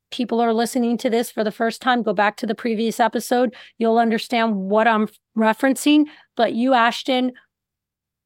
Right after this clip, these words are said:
it's not that you walk on water. You were literally, you were blindsti-,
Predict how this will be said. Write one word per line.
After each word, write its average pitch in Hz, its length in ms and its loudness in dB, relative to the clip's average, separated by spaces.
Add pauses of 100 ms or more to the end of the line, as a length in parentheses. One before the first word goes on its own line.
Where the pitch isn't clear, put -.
(100)
it's - 100 -10
not 233 200 2
that 277 100 4
you 285 140 4
walk 262 240 4
on 262 180 4
water. 247 300 4
You 208 180 -2
were 226 140 0
literally, 277 880 2 (400)
you 254 140 0
were 240 140 2
blindsti-, 240 920 0